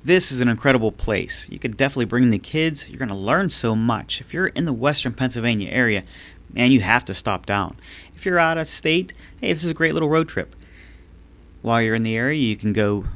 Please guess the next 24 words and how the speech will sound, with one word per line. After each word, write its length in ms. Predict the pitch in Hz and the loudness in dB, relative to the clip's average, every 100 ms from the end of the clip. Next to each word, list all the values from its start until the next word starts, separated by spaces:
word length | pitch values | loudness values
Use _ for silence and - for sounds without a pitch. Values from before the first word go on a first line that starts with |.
| - - | -10 -6
walk 280 | 107 104 | -2 -2
the 80 | - | -4
bike 300 | 87 107 110 | -4 -4 -4
trail. 480 | - 139 131 143 147 - - - - - - - - - - - - - - | -4 -4 -2 -2 -6 -14 -20 -20 -20 -20 -20 -20 -20 -20 -20 -20 -20 -20 -8
But 140 | 123 113 | -4 -4
here, 560 | 135 170 170 165 - | -2 0 2 0 -4
you're 180 | 135 135 | -2 0
gonna 140 | 127 113 | 2 0
see 280 | - 165 | 0 2
so 240 | 160 - 143 | 2 2 2
much 340 | 139 131 - - | 2 2 -2 -6
about 520 | 110 117 113 113 - - - - - - | -6 -2 -2 -2 -8 -20 -20 -20 -20 -20
coal 300 | - 156 151 | -10 -2 2
mines, 340 | 135 113 101 107 | 2 2 -2 -4
about 280 | 104 101 85 | -4 -4 2
railroads, 580 | 127 131 110 95 92 - | 4 4 2 0 -6 -8
industry, 800 | - 135 117 - - 104 95 101 107 - - | 0 2 2 -4 -8 -8 -8 -12 -16 -20 -6
modeling. 880 | 117 117 127 139 131 98 95 - - - - - - - - - - - - - - - _ - | 0 4 4 4 2 -2 -10 -14 -16 -20 -20 -20 -20 -20 -20 -20 -20 -20 -20 -20 -20 -20 _ -12
And 80 | 107 | -6
there's 140 | 110 | -4
some 160 | - 104 | -2 -4
great 340 | 104 110 104 | 0 0 0
maps, 460 | 104 104 98 - - | 0 -2 -2 -6 -10
too. 340 | - 95 82 | -6 -6 -6